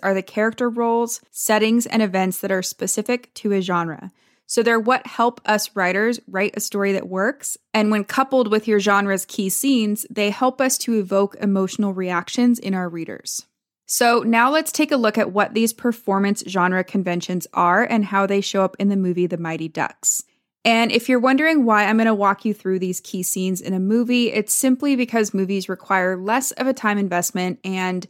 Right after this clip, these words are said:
I'm hoping you've either seen the Mighty Ducks movie or that you'll at least watch it after listening to this episode to help cement these genre conventions in your mind.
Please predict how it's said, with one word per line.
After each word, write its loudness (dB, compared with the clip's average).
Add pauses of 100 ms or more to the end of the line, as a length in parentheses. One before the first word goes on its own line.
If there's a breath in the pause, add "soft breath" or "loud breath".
(100)
I'm 2
hoping 4
you've 4
either 0
seen 2
the 2
Mighty 2
Ducks -4
movie 0
or 0
that -2
you'll 2
at -6
least -6
watch -2
it 0
after -2
listening -6
to -12
this -12
episode 0 (120 soft breath)
to -2
help 0
cement 2
these 2
genre 2
conventions -2
in -4
your -6
mind. -10